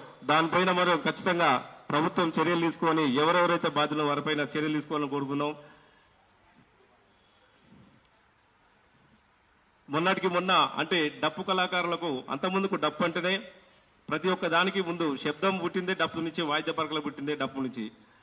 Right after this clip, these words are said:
అలాంటిది ఖైరతాబాద్ వినాయకునికి, ప్రతి సంవత్సరం ఖైరతాబాద్ వినాయకునికి పెట్టితా ఉండేది, డప్పుతో పాటు మిగతా కళాకారులన్నీ ఉండేది.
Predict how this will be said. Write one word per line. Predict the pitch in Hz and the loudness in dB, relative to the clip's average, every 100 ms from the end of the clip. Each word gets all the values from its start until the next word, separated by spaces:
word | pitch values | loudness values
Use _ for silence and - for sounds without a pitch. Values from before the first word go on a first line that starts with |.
| - | -6
అలాంటిది | 143 185 190 185 156 160 120 - | 0 2 2 2 2 0 -4 -2
ఖైరతాబాద్ | 165 202 214 208 196 | 2 2 2 4 4
వినాయకునికి, | 185 180 185 180 180 185 151 202 | 4 2 2 0 0 0 0 -2
ప్రతి | - 160 190 | -4 -2 0
సంవత్సరం | 190 190 190 196 | 2 0 2 0
ఖైరతాబాద్ | 185 170 175 175 | 0 0 0 0
వినాయకునికి | 165 165 165 160 160 | 2 0 0 -2 -2
పెట్టితా | 147 147 143 | -2 -2 0
ఉండేది, | 135 123 | 0 -2
డప్పుతో | 123 147 - 175 | -4 -6 -4 -4
పాటు | 160 151 156 180 196 - - | 0 0 0 -4 -8 -12 -6
మిగతా | 147 165 | -4 -2
కళాకారులన్నీ | 156 160 147 147 151 143 | -2 0 0 -2 -2 -2
ఉండేది. | 127 113 101 | -2 -4 -6